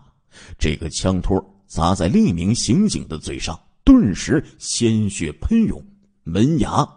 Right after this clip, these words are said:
掉了三颗。门口其他刑警看收拾不住他，又冲了进来，像叠罗汉一样将乔立夫紧紧地压住。就算是叶问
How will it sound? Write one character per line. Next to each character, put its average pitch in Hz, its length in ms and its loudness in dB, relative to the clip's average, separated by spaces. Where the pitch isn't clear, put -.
掉 - 180 -2
了 80 100 -14
三 87 260 -2
颗。 123 240 0
门 110 220 4
口 90 180 -2
其 - 180 -2
他 90 120 2
刑 95 240 0
警 67 260 -8
看 73 180 -2
收 117 260 2
拾 - 120 -2
不 - 100 -2
住 165 200 2
他， - 180 -2
又 90 200 4
冲 240 200 4
了 180 80 6
进 87 140 -4
来， - 200 -12
像 85 300 -2
叠 127 240 2
罗 165 200 6
汉 185 240 4
一 73 120 -10
样 - 200 -12
将 78 300 -8
乔 87 360 -2
立 92 240 -2
夫 123 380 -2
紧 110 300 -2
紧 104 120 -6
地 87 100 -14
压 71 200 -6
住。 - 160 -10
就 - 200 -6
算 - 160 -2
是 85 120 -4
叶 85 180 4
问 - 420 4